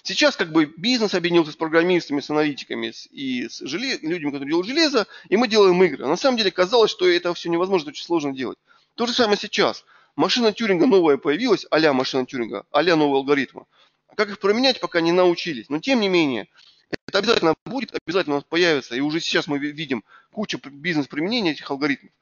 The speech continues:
Надо просто начать вам думать. И вебинар этому и посвящён,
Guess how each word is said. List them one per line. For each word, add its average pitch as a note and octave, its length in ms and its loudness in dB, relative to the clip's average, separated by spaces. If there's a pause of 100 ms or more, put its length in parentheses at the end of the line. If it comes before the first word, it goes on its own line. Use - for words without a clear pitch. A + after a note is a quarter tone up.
(220)
Надо D3+ 180 2
просто A3+ 280 -2
начать G#3 340 0
вам D#3+ 180 -2
думать. D#3 300 -6
И C3 120 -14 (380)
вебинар F#3 360 0
этому E3+ 240 0
и - 20 -2
посвящён, D3+ 540 -4